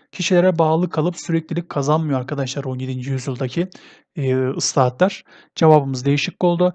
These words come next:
Avrupa tekniğinin Osmanlı askeriyesinde kullanılması on sekizinci yüzyıldadır, on yedide değil.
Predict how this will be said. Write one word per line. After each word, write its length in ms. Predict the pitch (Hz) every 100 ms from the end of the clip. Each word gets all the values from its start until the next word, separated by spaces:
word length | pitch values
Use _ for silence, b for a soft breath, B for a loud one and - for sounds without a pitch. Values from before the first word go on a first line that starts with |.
| B B B
Avrupa 380 | 160 170 175 160
tekniğinin 500 | - 156 160 147 165
Osmanlı 420 | 160 - 160 151
askeriyesinde 600 | 143 - 151 143 - 160
kullanılması 680 | - 151 143 135 131 - 175
on 240 | - 160
sekizinci 520 | 147 143 131 131 131 156
yüzyıldadır, 600 | 151 135 127 127 - - -
on 120 | 135
yedide 300 | 123 143 156
değil. 260 | 139 123